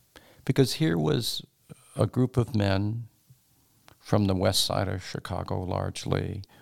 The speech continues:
working in the ghetto, living there too, I suppose, the vast majority of them,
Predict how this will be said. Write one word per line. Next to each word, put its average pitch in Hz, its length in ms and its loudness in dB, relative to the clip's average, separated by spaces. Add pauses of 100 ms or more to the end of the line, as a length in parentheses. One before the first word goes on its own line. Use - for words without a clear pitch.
(160)
working 95 720 4
in 90 160 0
the 92 60 -2
ghetto, 92 460 0
living 90 380 -4
there 98 200 -2
too, 95 300 -4
I 92 80 -2
suppose, 92 460 -6
the 85 60 -10
vast 85 320 -6
majority 90 440 -6
of 87 120 -8
them, 92 340 -6